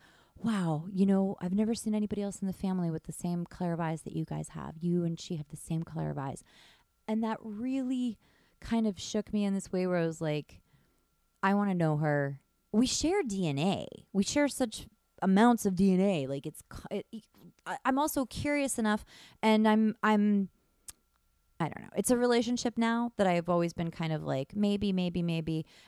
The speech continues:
And after that meeting with her, and then I saw my mom, and my mom was,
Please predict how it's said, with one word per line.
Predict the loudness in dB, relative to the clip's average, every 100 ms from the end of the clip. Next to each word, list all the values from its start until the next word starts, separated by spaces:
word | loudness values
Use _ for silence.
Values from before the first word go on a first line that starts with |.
| -6
And | -2
after | -2 -2 -2
that | 0 2 2 0 -6 -4
meeting | -2 0 -2
with | -4
her, | -2 0 0 -2 -8 -20 -20 _ _ -2
and | 0
then | 2
I | 0
saw | 2 2
my | 4 2
mom, | 2 2 2 0
and | 0
my | 0
mom | 0 -2 -2
was, | -4 -6